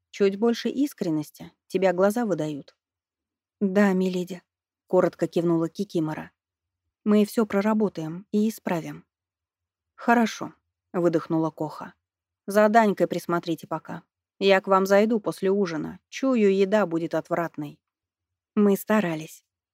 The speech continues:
расплылась в улыбке Вита, как будто лично инструктировала поваров. "Надеюсь, дорогая, иначе я не смогу отдать вас в академию.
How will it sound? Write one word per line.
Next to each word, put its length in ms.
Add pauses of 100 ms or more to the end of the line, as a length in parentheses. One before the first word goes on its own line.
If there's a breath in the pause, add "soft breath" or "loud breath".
(100)
расплылась 580
в 60
улыбке 420
Вита, 280
как 160
будто 260
лично 400
инструктировала 720
поваров. 580 (720)
"Надеюсь, 600
дорогая, 680 (240)
иначе 500
я 120
не 120
смогу 380
отдать 400
вас 220
в 60
академию. 680